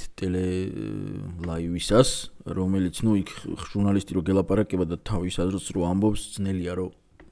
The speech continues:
აა, ტვინი ჩაკეტო და მერე ის თქვა, რის თქმაც გინდოდა, ზუსტად ისე, როგორც გინდოდა. ხო, და იმის თქვა მინდოდა, რომ ეს, აა, რუსი, აა, ტურბ ზედ პატრიოტები და ესენი არიან თან ტურბო პატრიოტები, ანუ ყველაზე, ყველაზე პატრიოტები, რომელიც რუსული, ანუ თქვენ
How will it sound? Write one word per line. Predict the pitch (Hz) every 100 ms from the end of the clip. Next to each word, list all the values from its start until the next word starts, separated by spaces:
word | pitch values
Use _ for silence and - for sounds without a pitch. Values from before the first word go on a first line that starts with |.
| 104
აა, | 90 80 - - - - - - - - -
ტვინი | - 95 87
ჩაკეტო | - 85 76 87
და | 101
მერე | 98 92
ის | 87
თქვა, | - 101 90
რის | -
თქმაც | - 95 95
გინდოდა, | 90 80 73 - - - -
ზუსტად | - 82 - 170 165
ისე, | -
როგორც | 160 156 - 143
გინდოდა. | 71 - - -
ხო, | 107
და | 95 85 - - - - _ - - -
იმის | 113 117 117
თქვა | 117
მინდოდა, | 110 120 95 90
რომ | 87 - - - -
ეს, | - 107 104 - -
აა, | 101 98 98 95
რუსი, | 101 107 - 98 92 - -
აა, | 95 90 87
ტურბ | 107 98 85
ზედ | 98 101
პატრიოტები | - 92 101 110 117 92 92 90
და | 90 92
ესენი | 117 95 - 104 101
არიან | 101 95
თან | - 95 95
ტურბო | 117 110 101 107
პატრიოტები, | 98 - 101 90
ანუ | 82
ყველაზე, | - 101 98 98 92 98
ყველაზე | - 95 90 85 95
პატრიოტები, | 90 - 107 90
რომელიც | 110 117 95
რუსული, | 117 - 127 110
ანუ | 107 101
თქვენ | 82 - 107